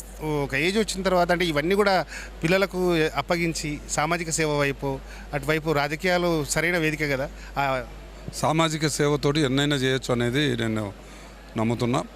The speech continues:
Speaker 2: రాజకీయాలు వస్తే దానికి చాలా కట్టుబాట్లు ఉంటాయి. ఆ, తర్వాత ఆ గేమ్ రూల్స్ సపరేట్ ఉంటాయి. అవి నేర్చుకొని నేను చేసేటంత ఓపిక ఇప్పుడు లేదు.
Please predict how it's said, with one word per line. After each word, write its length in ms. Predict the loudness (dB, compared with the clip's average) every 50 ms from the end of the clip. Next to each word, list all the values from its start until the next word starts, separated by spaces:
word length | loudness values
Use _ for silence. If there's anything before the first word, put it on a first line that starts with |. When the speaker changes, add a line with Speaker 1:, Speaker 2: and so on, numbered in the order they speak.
| -18 -18 -16 -16 -18 -16 -10 -2 0
Speaker 2:
రాజకీయాలు 500 | 2 2 2 0 2 2 2 2 2 0
వస్తే 180 | 0 -2 -2
దానికి 340 | 2 2 2 2 0 -4 -4 -2 0
చాలా 180 | 0 2 2 0
కట్టుబాట్లు 520 | 0 -2 -2 -2 0 0 0 0 0 -4
ఉంటాయి. 300 | -4 -2 -2 -2 -2 -2 -8 -16 -18 -18 -18 -16 -16 -18 -18 -14 -10 -6
ఆ, 400 | -4 0 0 2 2 0 0 0 0
తర్వాత 220 | 0 0 2 2
ఆ 160 | 2 2 2
గేమ్ 340 | 0 0 0 0 0 0 2
రూల్స్ 340 | 2 2 2 2 2 0 2
సపరేట్ 380 | 0 0 0 2 -2 -2 0 -4
ఉంటాయి. 320 | -4 -2 -2 -2 -2 -4 -10 -16 -18 -18 -18 -18 -18 -18 -18 -10 -2 0
అవి 260 | 0 2 2 2 2
నేర్చుకొని 540 | 2 0 0 -2 -4 -2 0 0 2 2 2
నేను 180 | 2 0 0 -2 -2
చేసేటంత 640 | -2 0 0 0 0 0 0 -2 -2 -4 -4 -2 -2
ఓపిక 320 | -2 0 0 0 0 0 -2
ఇప్పుడు 240 | -2 -2 -2 -4 -2
లేదు. 320 | 0 -2 0 -2 -4 -8